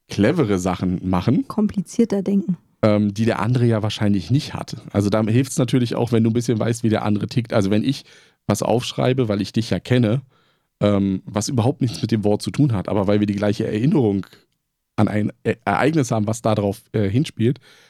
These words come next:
Speaker 1: Und ich rede jetzt einfach über diese Geschichte, was du mir aufgeschrieben hast mit den, äh, es waren Sardinen, glaube ich, hatte ich als Begriff zu erraten.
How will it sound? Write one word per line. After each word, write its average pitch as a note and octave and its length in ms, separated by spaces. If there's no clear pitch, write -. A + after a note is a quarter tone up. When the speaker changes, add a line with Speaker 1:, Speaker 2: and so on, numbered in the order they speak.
Speaker 1:
Und G#2 260
ich - 180
rede A#2+ 180
jetzt A2+ 100
einfach A2+ 240
über A2 200
diese G#2+ 220
Geschichte, A2 420
was G#2 160
du A2 100
mir A2+ 160
aufgeschrieben A2 600
hast A2 260
mit G#2 380
den, F#2+ 340
äh, F#2+ 220
es - 120
waren A2 240
Sardinen, G#2 680
glaube C#3 320
ich, - 120
hatte D#3 160
ich - 240
als - 160
Begriff C3+ 320
zu - 140
erraten. D3 540